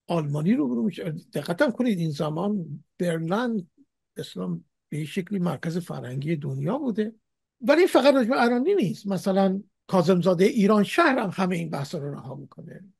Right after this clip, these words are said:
اصلاً کاظمزاده ایران شهر که خیلی، خیلی جالبه. شاید یه روزی دیگه ما باید راجع به ایشون صحبت کنیم. اونم همهٔ این چیزای ناسیونالیسم افراطی رو کنار می‌ذاره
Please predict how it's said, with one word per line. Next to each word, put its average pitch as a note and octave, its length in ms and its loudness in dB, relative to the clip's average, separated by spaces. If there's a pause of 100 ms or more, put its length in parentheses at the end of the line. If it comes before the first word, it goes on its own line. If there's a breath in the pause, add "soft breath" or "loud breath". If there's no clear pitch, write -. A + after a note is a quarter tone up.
(140)
اصلاً A#3 200 -4
کاظمزاده D#3 580 -4
ایران D#3 280 -4
شهر A3 240 -8
که A3 180 -14
خیلی، G#3 580 -6 (120)
خیلی A3+ 140 -2
جالبه. F3+ 580 0 (460)
شاید D3+ 300 -6
یه F3+ 100 6
روزی E3+ 240 2
دیگه D3 220 -2
ما E3 140 0
باید D#3 300 -4
راجع C#3+ 220 -4
به F3+ 40 -4
ایشون F3 240 -2
صحبت F3 420 0
کنیم. C3+ 320 -4 (880 soft breath)
اونم F4+ 340 6
همهٔ A3+ 200 4
این G3+ 560 0
چیزای E3+ 400 -4
ناسیونالیسم D#3+ 600 -6
افراطی D3 360 -10
رو D3 60 -10
کنار A3+ 340 -6
می‌ذاره C4 440 -4